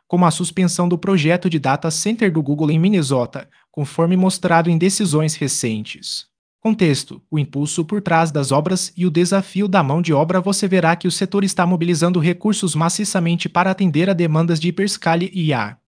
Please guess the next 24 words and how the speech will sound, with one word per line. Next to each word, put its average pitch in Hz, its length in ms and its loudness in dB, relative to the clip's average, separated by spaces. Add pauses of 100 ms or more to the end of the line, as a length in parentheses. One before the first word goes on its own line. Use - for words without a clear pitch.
(240)
Esse 143 140 -2
fluxo 175 360 -2
intenso 185 360 0
eleva 175 380 0
a 165 100 -4
necessidade 175 680 -2
de 160 120 -2
gestão 190 400 0
de 185 120 0
projeto 175 560 0
ágil, 139 380 2 (240)
mas 220 220 4
também 185 280 2
expõe 165 360 -2
lacunas 180 460 0
em 170 100 0
segurança 160 540 0
quando 180 260 0
equipes 175 380 0
diferentes 196 560 0
atuam 190 320 0
sob 160 260 -2
regras 175 320 0
diversas. 120 840 -4